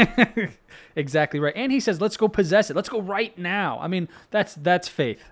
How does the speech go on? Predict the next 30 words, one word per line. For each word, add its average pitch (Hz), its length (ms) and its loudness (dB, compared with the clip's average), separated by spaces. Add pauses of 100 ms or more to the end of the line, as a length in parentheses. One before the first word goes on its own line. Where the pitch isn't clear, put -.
right? 143 300 -2
That, 175 460 2
that 151 360 0
is 135 140 -6
faith. 107 320 -8 (460)
Not 175 300 0
just 156 440 0 (500)
an 147 120 -2
argument, 147 680 -2
but, 139 280 -4
"Hey, 165 200 2
let's 156 280 -2
go. 175 200 2
Come 202 200 -4
with 214 120 0
me. 208 260 -4
Let's 180 200 -8
do 196 180 -12
this." 170 420 -10 (180)
You 135 100 -8
know, 139 240 -4 (180)
if - 160 -16
only 190 300 0
God 156 280 2
would 147 100 -2
have 135 80 -6
allowed 131 400 -2
their 131 220 -2
faith 131 420 -6
to 113 220 -8